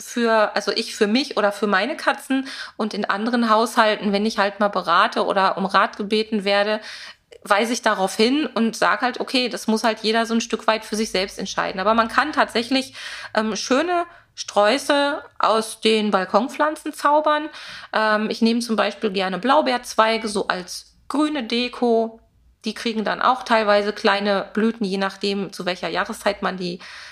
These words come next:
äh, sich reinholt natürlich. Ähm, und auch die Hornfeilchen in Kombination mit Katzenminze, ähm, oder so Ziergänseblümchen, die Bellis perennis, die sind ja auch super beliebt, die sind ungefährlich. Mm,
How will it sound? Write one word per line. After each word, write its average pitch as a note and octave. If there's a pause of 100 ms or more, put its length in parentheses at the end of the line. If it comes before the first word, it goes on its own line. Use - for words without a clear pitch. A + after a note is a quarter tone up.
(180)
äh, F3
sich F#3
reinholt A#3+
natürlich. G#3+ (340)
Ähm, F#3+
und F#3+
auch G3+
die G#3
Hornfeilchen A3+
in G3+
Kombination G#3
mit G3
Katzenminze, A3 (460)
ähm, G3
oder F#3
so F#3+
Ziergänseblümchen, A#3
die G3
Bellis A3
perennis, G#3+
die G#3+
sind G#3
ja G3
auch C#4
super A#3
beliebt, A3
die G#3+
sind G#3+ (100)
ungefährlich. C#4+ (600)
Mm, A#3